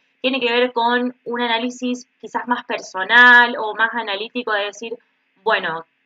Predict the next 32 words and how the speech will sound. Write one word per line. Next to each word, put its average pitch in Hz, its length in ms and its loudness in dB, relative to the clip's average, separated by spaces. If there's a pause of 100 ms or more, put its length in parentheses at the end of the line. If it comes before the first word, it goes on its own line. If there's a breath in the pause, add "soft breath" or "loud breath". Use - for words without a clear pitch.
(300)
¿qué 285 140 2
relación 262 440 0
tengo 233 220 -2
yo 220 180 -10
con 220 180 -6
mis 190 120 -16
guías? 226 520 -2 (560)
O 170 140 -4
si 190 160 -12
tiene 220 300 -2
que 208 120 -2
ver 214 160 -2
con 202 180 -4
a-, 202 240 0
con 180 220 -4
ot-, 190 140 -8 (220)
con 190 160 -6
otra 208 220 -6
cosa 226 560 2
o 190 60 0
con 185 160 -4
otro 208 240 -6
análisis. 196 760 -4 (580)
Y 285 180 -4 (140)
preguntarte 254 720 4
esta, 226 400 0
esta 185 380 0
parte 190 380 0 (260)
que 165 200 -4
te 165 100 -6
decía 180 540 0
personal 196 840 4